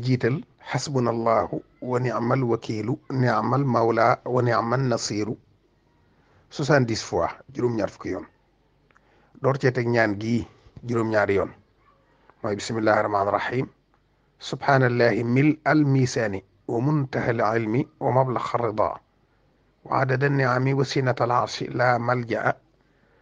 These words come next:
wa la manja'a minallahi illa ilayhi. Subhanallahi adada shaf'i wal watri wa adada kalimatillahi tammati kulliha. As'aluka as-salamata bi rahmatika ya arhamar rahimin.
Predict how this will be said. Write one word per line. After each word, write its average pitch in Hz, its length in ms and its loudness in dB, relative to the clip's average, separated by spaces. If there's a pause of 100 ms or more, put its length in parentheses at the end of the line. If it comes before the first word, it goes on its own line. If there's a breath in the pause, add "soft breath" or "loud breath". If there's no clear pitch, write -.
(160)
wa - 100 -2
la 143 180 6
manja'a 135 640 0
minallahi 120 680 0
illa 147 340 0
ilayhi. - 340 -8 (1080 soft breath)
Subhanallahi 139 840 4
adada 127 400 -2
shaf'i - 680 -2
wal 120 200 0
watri 110 400 -2 (160)
wa 123 240 4
adada 120 360 0 (120)
kalimatillahi 120 1040 0 (160)
tammati 120 720 0
kulliha. - 480 -6 (1040 soft breath)
As'aluka 139 640 2
as-salamata 131 800 0
bi 139 140 -6
rahmatika 110 600 -6
ya 120 440 4
arhamar 117 420 0
rahimin. 117 640 -2